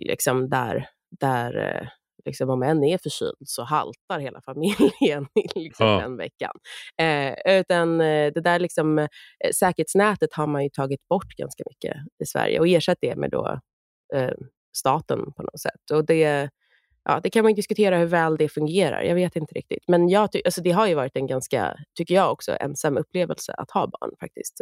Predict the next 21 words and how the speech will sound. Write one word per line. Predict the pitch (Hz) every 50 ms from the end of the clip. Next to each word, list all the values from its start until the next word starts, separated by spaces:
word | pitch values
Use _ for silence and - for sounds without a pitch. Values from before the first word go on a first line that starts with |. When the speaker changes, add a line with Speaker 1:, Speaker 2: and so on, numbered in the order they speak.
| - _
Speaker 1:
Och, | 156 151 147 139 131 113 87 73 71 - _ _ - - - - - _ _ _ _ _ _ -
ehm, | 143 147 143 139 131 127 120 117 - - - - - _ _ _ _ _
som | - - 170 143 135 127
just, | 107 - 104 113
Speaker 2:
För | 143
du | 147 135
beskriver | 143 127 - - 156 139 120 104
Speaker 1:
ja, | 101
Speaker 2:
ju | 131 156
det, | 151 147 127
att | 120 117 - -
hur | 123
det | 117 117
Speaker 1:
eh, | -
Speaker 2:
försvi-, | - 117 - - - 135 -
alltså, | 123 123
det | 120 131
här, | 127 113 104 101 101 - - - - - _ -
de | 123 117
här | 113 107
tjej-, | - - - 127 117 110 98 92 92 92